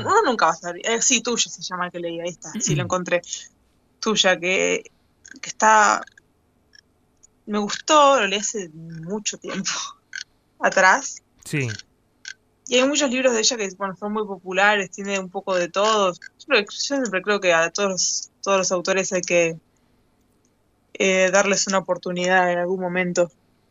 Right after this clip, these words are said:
Speaker 1: de, de empezar y leerlos, aunque creo que por ahí diga, "Bueno, no es mi género", pero yo creo que hay que darle una oportunidad a todo.
Speaker 2: Y por ahí te podés encontrar una joyita, ¿quién dice, no?
Speaker 1: Sí, y hablando de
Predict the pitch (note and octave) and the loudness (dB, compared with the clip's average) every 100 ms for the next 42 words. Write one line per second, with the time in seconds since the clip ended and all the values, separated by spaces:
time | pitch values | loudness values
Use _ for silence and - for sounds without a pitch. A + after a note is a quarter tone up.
0 | _ _ _ _ _ _ _ - - - | _ _ _ _ _ _ _ -20 -20 -20
1 | - _ _ _ - G3+ G3 F#3 F3 F3+ | -20 _ _ _ -6 -2 0 0 0 -2
2 | - F#3+ F#3 F#3 F#3 F3+ F3+ - G3+ F3 | 0 0 4 4 4 2 -2 -2 -6 -6
3 | E3+ - F#3 F3+ E3+ E3 E3 F3 E3+ E3+ | -6 0 2 2 2 2 4 4 4 2
4 | E3 E3+ E3 E3+ F3+ E3+ - G3+ F#3 F#3+ | 0 -2 -4 -6 -6 -6 -4 -2 0 0
5 | C4+ F#4+ C4 F#3+ F#3+ - F3+ F3 F3 E3 | -2 -2 -2 0 -2 0 -2 -2 -6 -6
6 | F3 E3 E3+ F3 E3 G3 F3 E3 C#4 G#3+ | -6 -8 -2 0 2 2 2 0 -4 -6
7 | C#3 D#3 E3 D3 D3+ C#3+ C3+ C#3+ D#3 - | -4 -2 -2 -2 -2 -2 -4 -4 -6 -6
8 | A#2 - D3+ - - - D#3 C#3 B2 - | -10 -10 -10 -12 -20 -12 -10 -8 -10 -12
9 | B2 D#3+ _ _ _ _ _ _ _ _ | -12 -12 _ _ _ _ _ _ _ _
10 | _ _ _ _ _ _ _ _ _ _ | _ _ _ _ _ _ _ _ _ _
11 | _ _ _ - - _ _ - B3 A3+ | _ _ _ -20 -20 _ _ -8 -4 0
12 | A3 G#3+ B3+ C#4 C#4 G#3+ F#3 | 4 6 6 4 4 4 4